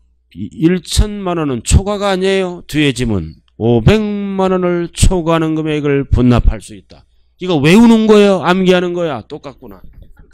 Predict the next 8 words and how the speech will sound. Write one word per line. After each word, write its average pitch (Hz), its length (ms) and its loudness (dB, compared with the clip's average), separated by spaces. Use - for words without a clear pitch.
<laughs> - 1300 -20
어, 110 320 -20
이거 107 340 -16
이하일 127 580 -6
때 160 520 2
요게 127 320 -8
그대로 160 800 -4
온다고요. 180 840 4